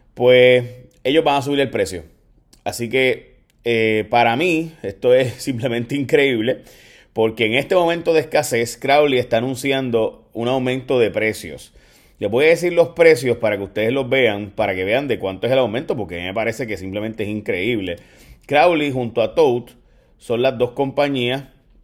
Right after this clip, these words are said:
eh, que básicamente traen a Puerto Rico casi todo lo que usted consume, casi todo lo que usted usa en Puerto Rico. Y el aumento es, eh, de ochenta y cinco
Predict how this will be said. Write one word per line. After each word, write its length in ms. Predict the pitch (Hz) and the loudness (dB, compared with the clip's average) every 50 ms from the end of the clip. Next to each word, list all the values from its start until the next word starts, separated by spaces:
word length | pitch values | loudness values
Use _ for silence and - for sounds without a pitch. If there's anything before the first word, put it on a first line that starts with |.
| _ _ _ - 107 | _ _ _ -6 -4
eh, 320 | 107 107 104 104 104 98 - | -2 0 0 -2 -2 -4 -4
que 100 | 110 101 | -4 -2
básicamente 640 | 101 101 - 131 120 120 117 120 123 123 123 135 127 | -2 -4 -4 -6 -6 -4 -4 -4 -6 -6 -6 -8 -6
traen 300 | - 113 107 117 120 120 | -4 -4 -4 -2 -2 -2
a 80 | 120 | -2
Puerto 240 | 110 123 117 - 117 | -2 -2 -2 -2 -4
Rico 180 | 117 123 123 107 | -4 -2 -2 -2
casi 280 | 107 104 - 127 120 | -4 -6 -6 -8 -6
todo 280 | - 110 117 123 127 123 | -2 0 0 2 2 2
lo 100 | 113 104 | 0 0
que 60 | 95 | -2
usted 220 | 98 95 - 104 | -6 -8 -10 -8
consume, 480 | - 120 117 - - 107 104 110 120 113 | -6 -6 -6 -6 -6 -8 -6 -6 -6 -6
casi 180 | 104 95 92 90 | -8 -8 -10 -6
todo 160 | 101 98 101 | -4 -4 -4
lo 80 | 104 | -4
que 60 | 98 101 | -4 -8
usted 240 | 90 - - 107 | -8 -6 -4 -2
usa 420 | 113 147 185 - - 123 101 - - - _ _ - - _ _ - | -2 -2 -2 -2 -2 -4 -4 -4 -8 -18 _ _ -20 -20 _ _ -12
en 140 | 107 110 - | -12 -8 -6
Puerto 260 | 117 110 - - 104 | -6 -6 -6 -6 -8
Rico. 240 | 98 104 92 98 101 | -8 -6 -4 -2 0
Y 60 | 110 | 2
el 60 | 117 | 2
aumento 520 | 120 120 117 139 156 165 165 170 208 185 | 2 2 2 0 -4 -2 0 2 4 6
es, 420 | 165 147 147 160 - - - - _ _ _ _ _ _ _ _ _ _ _ _ | 6 6 4 2 -2 -8 -12 -16 _ _ _ _ _ _ _ _ _ _ _ _
eh, 220 | - 113 113 113 117 | -4 0 0 2 2
de 80 | 117 | 2
ochenta 300 | 120 113 - 123 117 110 | 2 0 0 -4 -4 -4
y 60 | 117 - | -6 -6
cinco 600 | - 202 226 220 170 - 160 156 156 160 160 - | -6 -6 -6 -6 -2 2 4 4 4 4 0 -6